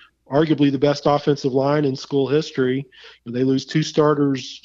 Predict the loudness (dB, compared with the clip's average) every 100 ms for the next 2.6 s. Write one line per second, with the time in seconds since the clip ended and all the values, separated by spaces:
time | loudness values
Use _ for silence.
0 | -8 -4 -4 -6 -4 -2 2 2 2 0
1 | 0 0 -2 -2 0 0 -2 -4 -6 -8
2 | -4 -2 0 0 0 0